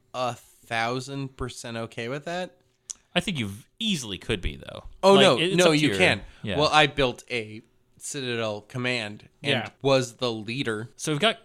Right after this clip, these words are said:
Speaker 2: we've got colors i-, is an, are important
Speaker 1: Colors?
Speaker 2: signi-, signifiers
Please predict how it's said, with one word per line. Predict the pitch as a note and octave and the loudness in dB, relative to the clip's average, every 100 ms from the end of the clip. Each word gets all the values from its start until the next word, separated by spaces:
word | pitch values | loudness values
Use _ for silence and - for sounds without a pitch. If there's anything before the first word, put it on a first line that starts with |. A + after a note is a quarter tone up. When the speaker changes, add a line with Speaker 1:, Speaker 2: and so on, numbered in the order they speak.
| - | -8
Speaker 2:
we've | C#3 | -6
got | G3 - | -4 -6
colors | - A#3+ E3+ E2 - - - C3 | -2 0 0 -2 -8 -12 -10 -4
i-, | B2 C3 | -4 -4
is | B2 | -10
an, | A#2+ A2+ - _ _ _ _ | -10 -14 -16 _ _ _ _
are | C3 | -8
important | B2 - C3+ B2+ | -8 0 2 2
Speaker 1:
Colors? | C#3 | 0
Speaker 2:
signi-, | D3+ C3+ C3+ - | -4 -6 -12 -12
signifiers | - A#2+ A2 A#2 G2 | -10 -8 -2 0 0